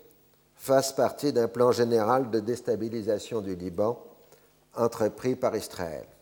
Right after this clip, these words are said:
Ce serait plutôt une étape dans l'escalade en cours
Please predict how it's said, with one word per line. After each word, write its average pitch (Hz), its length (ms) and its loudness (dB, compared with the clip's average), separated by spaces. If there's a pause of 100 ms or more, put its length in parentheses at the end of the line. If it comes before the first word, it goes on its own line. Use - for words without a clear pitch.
(1120)
Ce - 160 -2
serait 160 220 10
plutôt 156 440 6
une 143 380 2
étape 147 540 6
dans 131 100 4
l'escalade 135 600 4
en 117 140 4
cours 165 680 2